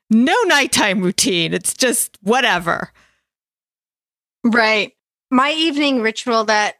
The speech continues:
Speaker 2: I really love, and it's, it's similar to the morning, you know, you can start out small. And remember the rituals and the routines, you're really rewiring your brain, right? And we get, we get into routines,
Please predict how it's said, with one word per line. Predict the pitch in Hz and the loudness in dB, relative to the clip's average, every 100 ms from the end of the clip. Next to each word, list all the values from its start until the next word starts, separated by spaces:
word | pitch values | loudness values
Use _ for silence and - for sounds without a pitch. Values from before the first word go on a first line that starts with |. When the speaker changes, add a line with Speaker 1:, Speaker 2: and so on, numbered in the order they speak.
| _ _ - | _ _ -4
Speaker 2:
I | 226 220 | -2 -2
really | 214 220 214 202 | 0 0 2 0
love, | 208 208 196 202 | 0 0 0 0
and | 247 | 0
it's, | 233 - - | -2 -6 -6
it's | 311 - | -4 -2
similar | 262 269 285 | 0 2 2
to | |
the | 269 | 0
morning, | 233 220 214 208 | 0 0 0 -2
you | 202 | -2
know, | 208 | 0
you | 214 | 0
can | 214 220 | 0 -2
start | - 247 226 | -2 -2 0
out | 226 226 - | 0 -2 -4
small. | - 226 208 196 196 _ _ _ _ | -2 2 2 2 -2 _ _ _ _
And | 240 262 | 0 2
remember | 269 349 370 | 2 2 0
the | 262 220 | 0 0
rituals | 269 277 262 233 214 | 0 -2 0 0 0
and | 226 | 0
the | 208 | 0
routines, | 220 220 - 240 233 220 190 - _ _ _ - | 0 -2 -2 0 0 -2 -6 -20 _ _ _ -2
you're | 254 240 | 0 2
really | 302 359 330 | 2 2 0
rewiring | 220 240 208 202 208 208 208 | 2 0 0 0 0 -2 -2
your | 190 | -4
brain, | 180 190 180 196 208 _ _ _ _ _ _ _ - | -2 -2 -2 -4 -8 _ _ _ _ _ _ _ -2
right? | 220 208 - _ _ - | 0 0 -4 _ _ -4
And | 240 226 220 _ _ _ _ | -2 -2 -6 _ _ _ _
we | 240 294 | 0 0
get, | 269 320 214 _ - | 2 -2 -4 _ -4
we | 240 262 | -2 2
get | 349 381 | 0 2
into | 311 269 - 277 | 0 0 0 0
routines, | 254 269 - 294 185 165 - - | 0 0 0 0 -2 -4 -6 -10